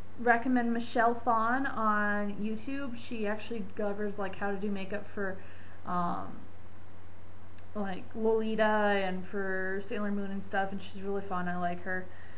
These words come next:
Uh, there's tons of tutorials on YouTube. I tend to stay away from body paint just because I am scared of it. I've seen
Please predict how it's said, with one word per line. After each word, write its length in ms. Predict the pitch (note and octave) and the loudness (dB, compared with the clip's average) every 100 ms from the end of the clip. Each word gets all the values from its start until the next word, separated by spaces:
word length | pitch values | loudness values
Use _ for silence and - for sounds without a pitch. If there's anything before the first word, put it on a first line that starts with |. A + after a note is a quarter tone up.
| - - | -4 0
Uh, 280 | F#3+ F3+ F#3+ | 0 0 0
there's 260 | G#3 A3 - - - | 0 0 -2 -4 -2
tons 340 | B3+ A#3+ A#3+ A#3 | 2 2 2 2
of 160 | G#3+ | 0
tutorials 680 | - B3 A#3 A3 G#3 G3+ F#3+ | 0 -2 0 0 2 2 0
on 140 | G3 | -2
YouTube. 480 | F#3+ F#3 F3+ F#3 F3+ F3+ - - - - - - | -2 -2 -2 -2 -2 -2 -2 -2 -2 -2 -2 4
I 880 | G#3 G#3 G#3+ A3 A3+ A3+ A3 G#3+ - | 6 6 6 4 2 -2 0 -2 -2
tend 220 | - A3+ | -2 0
to 120 | A3 F#3 - | 2 0 -2
stay 260 | - G#3+ G#3 | -2 0 2
away 200 | G3+ G#3 | 4 2
from 260 | G#3 A3 | 2 2
body 320 | G#3 F#3 F#3+ G3 | 4 4 4 0
paint 300 | G#3 G3+ G3 | 0 -2 -2
just 180 | G3+ | -2
because 760 | - G3 - F#3+ F#3 F#3 F3+ F3+ - - - - | -2 -2 -2 -2 -2 0 0 -2 -2 -2 -4 -2
I 760 | - F3 E3+ E3+ E3+ F3+ F3 - | 0 0 0 0 0 0 0 -2
am 140 | F#3 F#3 | -2 -2
scared 340 | - F4+ C4 | -2 0 0
of 80 | F#3+ | 0
it. 80 | E3+ | 2
I've 220 | F3+ F3+ | 0 0
seen 540 | - F#3 F#3+ F#3+ F3+ | -2 -2 0 -2 -2